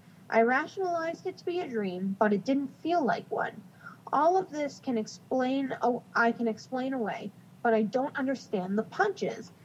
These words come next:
Has anyone else experienced this? Hoping there is some sort of explanation.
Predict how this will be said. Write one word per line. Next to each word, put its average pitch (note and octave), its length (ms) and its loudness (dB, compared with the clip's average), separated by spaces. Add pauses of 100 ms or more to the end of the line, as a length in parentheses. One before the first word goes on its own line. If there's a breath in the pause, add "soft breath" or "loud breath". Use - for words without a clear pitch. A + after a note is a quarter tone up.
(220 loud breath)
Has A#3+ 140 4
anyone C#4 300 2
else A#3 220 2
experienced E4+ 640 -6
this? G#4 380 0 (360 loud breath)
Hoping E4+ 280 2
there B3+ 160 2
is A#3 120 0
some A#3+ 220 2
sort A#3+ 180 0
of G#3+ 100 0
explanation. G3+ 840 -4